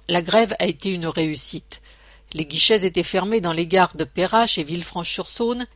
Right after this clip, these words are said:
et à la Part-Dieu, au guichet, vingt-huit agents étaient en grève sur quarante. À la Part-Dieu, l'Assemblée générale a rassemblé plus de quarante personnes, ce qui est nouveau.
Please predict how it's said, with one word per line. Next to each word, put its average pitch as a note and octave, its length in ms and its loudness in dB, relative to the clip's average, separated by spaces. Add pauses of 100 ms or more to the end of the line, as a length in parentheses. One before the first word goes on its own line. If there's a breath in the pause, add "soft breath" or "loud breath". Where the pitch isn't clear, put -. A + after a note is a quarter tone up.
(120)
et G3 100 6
à G3+ 60 8
la G#3+ 120 6
Part-Dieu, G#3+ 440 0
au A3 100 0
guichet, G#3 440 4
vingt-huit G#3 480 -2
agents G3 440 -2 (140)
étaient F#3 320 0
en E3+ 100 -4
grève F3+ 280 0
sur - 260 -6
quarante. D#3+ 560 -8 (360 soft breath)
À F3+ 80 0
la A#3 140 6
Part-Dieu, G3+ 460 2
l'Assemblée G3 480 0
générale F#3 460 2
a F3+ 60 2
rassemblé F#3+ 480 -2
plus - 180 -10
de E3+ 100 -2
quarante F#3 360 0
personnes, F#3+ 460 -2
ce - 160 0
qui E3+ 220 -2
est E3 60 0
nouveau. D#3 380 -6